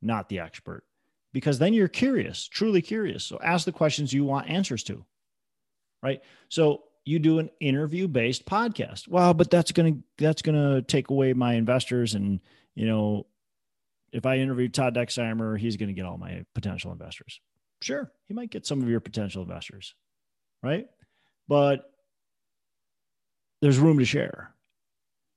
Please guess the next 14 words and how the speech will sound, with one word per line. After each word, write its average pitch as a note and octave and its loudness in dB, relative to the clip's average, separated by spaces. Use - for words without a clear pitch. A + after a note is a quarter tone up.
right? G#2+ 0
And A2+ 0
you're B2 4
not D#3 2
gonna B2 0
get A2+ 0
any G3+ 2
investors G#2+ -4
if G2 -6
you A2 0
sit G#2 -2
and F#2+ -8
do F2+ -8
nothing. B2 -8